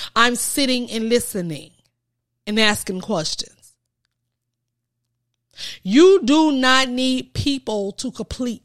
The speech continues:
you. Yes, you get married. You know, I always hear, "Well, he completes me." No, the hell he doesn't.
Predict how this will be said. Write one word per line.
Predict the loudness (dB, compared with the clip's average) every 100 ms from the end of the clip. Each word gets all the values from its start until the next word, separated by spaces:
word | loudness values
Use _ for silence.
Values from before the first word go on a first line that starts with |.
| -14
you. | -14 -14 -18 _ _ _ _ -16 -14 -14
Yes, | -2 2 4 2 -2
you | -4 -2
get | -2 -2
married. | 0 -2 -2 -6 -12 -20 -20 _ _ _ -14 -14 -14
You | -16 -6 0
know, | 2
I | 4
always | 4 2 2
hear, | 0 -2 -2
"Well, | -6
he | -2 -2
completes | -2 -10 -6 -6 -8 -10
me." | -8 -4
No, | 0 0
the | 0 0
hell | 0 2
he | 2
doesn't. | 2 0 0 -6 -12 -16 -18